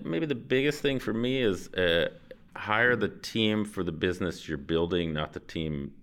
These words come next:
for the business you have. Uh, it's,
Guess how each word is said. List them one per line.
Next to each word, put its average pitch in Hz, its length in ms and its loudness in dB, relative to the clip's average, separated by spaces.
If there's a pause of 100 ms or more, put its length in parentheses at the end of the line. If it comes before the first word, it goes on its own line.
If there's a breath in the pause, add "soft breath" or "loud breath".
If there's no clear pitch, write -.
(140)
for 78 160 -4
the 69 80 -6
business 73 400 -6
you 58 60 -10
have. - 340 -8 (960 soft breath)
Uh, 69 260 -4 (160)
it's, 120 300 -4